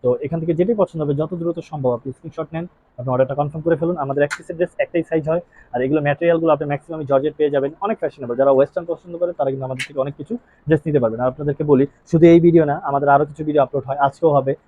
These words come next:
টপসের ভিডিও, হয়তো বা আপনি দেখতে পারবেন। তো অবশ্যই একসাথে যদি কিছু নেওয়া হয়, একটা ডেলিভারি চার্জের মাধ্যমে আপনি নিয়ে নিতে পারবেন। আর একটা কথা, এই ড্রেসগুলো হোল্ড করতে পারবেন না, যেহেতু হোলসেল আমরা, আহ, কি বলে, প্রাইসটা একেবারে রিজনেবল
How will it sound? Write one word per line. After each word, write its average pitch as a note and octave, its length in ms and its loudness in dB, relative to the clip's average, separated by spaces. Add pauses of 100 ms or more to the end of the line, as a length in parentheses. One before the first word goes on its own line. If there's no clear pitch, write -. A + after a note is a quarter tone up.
(120)
টপসের C#3+ 280 0
ভিডিও, C3 200 0
হয়তো C#3 200 -2
বা C3+ 60 2
আপনি C3 160 -6
দেখতে C3 180 -4
পারবেন। B2+ 240 0 (680)
তো C#3 60 2
অবশ্যই D3 260 2
একসাথে D3 280 -2 (300)
যদি E3 140 4
কিছু F#3+ 200 -2
নেওয়া F3 160 6
হয়, F3+ 140 2
একটা G#3 200 0
ডেলিভারি F#3 300 6
চার্জের E3 240 0
মাধ্যমে D3 260 -4
আপনি C#3+ 140 -6
নিয়ে C3 120 -2
নিতে A2 160 -8
পারবেন। G#2 220 -12
আর B2+ 100 -2
একটা D3+ 160 -8
কথা, E3 200 -2
এই D#3+ 160 -4
ড্রেসগুলো D3+ 300 -2
হোল্ড D3+ 180 -6
করতে D#3+ 160 -6
পারবেন C#3 240 0
না, D#3+ 120 -10 (260)
যেহেতু C#3+ 200 2
হোলসেল D3 460 0
আমরা, C#3 300 2
আহ, C3 760 2
কি E3+ 80 2
বলে, C3 140 6
প্রাইসটা D3 460 6
একেবারে D#3+ 300 4
রিজনেবল F3 320 4